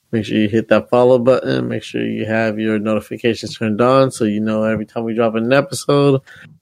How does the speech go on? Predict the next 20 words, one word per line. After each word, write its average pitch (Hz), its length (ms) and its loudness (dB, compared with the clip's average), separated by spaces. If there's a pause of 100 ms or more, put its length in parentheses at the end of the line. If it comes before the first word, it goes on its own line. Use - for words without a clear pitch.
(340)
Recap 131 440 2
episode 135 500 2
coming 120 300 -2
this 113 240 -6
weekend 135 380 2
after 123 280 0
the 117 120 -2
games. 139 500 0
Be 120 120 -6
on 113 100 -6
the 110 80 -4
lookout 113 300 -6
for 110 120 -2
that. 127 500 4
Spuddy's 123 460 -2
Quick 131 320 -6
Picks 127 320 -6
just 131 260 -4
dropped. 135 540 2
So, 110 400 -4